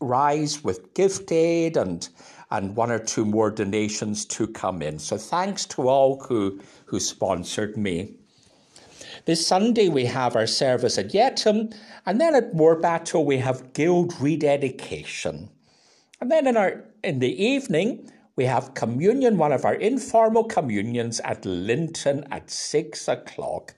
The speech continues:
All are welcome. There'll be a presbytery Zoominar and pilgrimage this Tuesday. The link is on the website for that.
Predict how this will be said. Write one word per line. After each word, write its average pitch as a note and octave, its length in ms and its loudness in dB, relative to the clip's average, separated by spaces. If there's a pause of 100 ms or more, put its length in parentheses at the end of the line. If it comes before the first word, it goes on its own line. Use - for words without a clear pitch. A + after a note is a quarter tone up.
(320)
All G#2 240 0
are F2+ 120 2
welcome. D2+ 720 -10 (1500)
There'll A2+ 140 0
be A2+ 100 0
a G2+ 80 2
presbytery C3 680 0
Zoominar A#3 680 2
and G#2 220 -4
pilgrimage G3 600 0
this C3 260 -2
Tuesday. C#3+ 720 0
The G#3 160 2
link B2 500 0
is A#2+ 220 -4
on A#2 260 0
the G#2 140 0
website G#2 1080 -4 (480)
for G2 160 -2
that. B2+ 640 -4